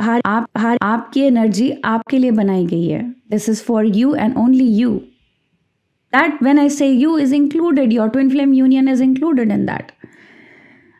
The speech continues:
अगर आपको कुछ नहीं करना है, बाहर से कुछ अट्रैक्ट करने की ज़रूरत नहीं, उनकी तरफ चेज करने की, आपकी एक चेजिंग एनर्जी बिल्कुल ख़त्म हो जाएगी। जब ये, ये करोगे जो मैं आपको कह रही हूँ,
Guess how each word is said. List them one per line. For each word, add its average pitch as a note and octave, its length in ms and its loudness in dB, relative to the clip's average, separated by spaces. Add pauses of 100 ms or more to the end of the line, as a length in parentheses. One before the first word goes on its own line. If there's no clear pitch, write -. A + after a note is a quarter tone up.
(140)
अगर B3 260 0
आपको C4+ 380 -2
कुछ D4+ 500 -6
नहीं E4+ 220 0
करना C#4 300 0
है, C4 60 0
बाहर B3 360 0
से B3+ 200 -2
कुछ B3+ 220 -4
अट्रैक्ट A#3 440 -2
करने A#3+ 220 0
की A#3 80 0
ज़रूरत A3+ 340 0
नहीं, A3+ 120 2
उनकी A3 200 0
तरफ G3+ 240 -4
चेज A3+ 280 0
करने A#3 240 0
की, A3+ 80 0
आपकी A3+ 240 -6
एक C4 180 -6
चेजिंग B3+ 380 0
एनर्जी C4+ 320 2
बिल्कुल C4 340 -4
ख़त्म C#4 160 0
हो A3+ 100 2
जाएगी। F3+ 280 0
जब F#3 100 -2
ये, F#3+ 280 -2
ये C4 320 -2
करोगे A3+ 360 0
जो G3+ 140 0
मैं G3 120 0
आपको F#3 220 -4
कह F3+ 180 -6
रही - 100 -6
हूँ, - 260 -10